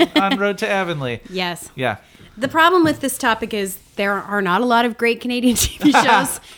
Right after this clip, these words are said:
Speaker 1: There just aren't.
Speaker 2: Yeah.
Speaker 1: And the ones that do break through, like Kids in the Hall, are,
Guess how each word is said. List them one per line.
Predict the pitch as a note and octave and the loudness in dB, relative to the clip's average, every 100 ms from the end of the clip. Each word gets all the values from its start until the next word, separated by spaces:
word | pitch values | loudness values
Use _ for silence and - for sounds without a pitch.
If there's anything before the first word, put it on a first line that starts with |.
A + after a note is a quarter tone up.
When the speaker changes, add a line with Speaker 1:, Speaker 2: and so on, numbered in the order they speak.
| - | -6
Speaker 1:
There | E4 D4 | 0 4
just | F4 - | 2 2
aren't. | G#3+ F#3 E3+ - | 2 2 0 -4
Speaker 2:
Yeah. | C3 A#2+ B2 | -4 -2 0
Speaker 1:
And | A#3 | 0
the | B3 | 2
ones | C#4 D4 | 2 2
that | B3+ A#3+ - | 2 0 0
do | A3+ A#3 | 0 2
break | G#3+ G3+ G3 | 2 0 0
through, | G3 F#3 | -2 0
like | E3 E3 | -2 -4
Kids | F#3 F3 | -6 -4
in | |
the | E3 | -2
Hall, | E3+ D#3+ D#3 | 0 0 0
are, | E3 E3+ | -2 -2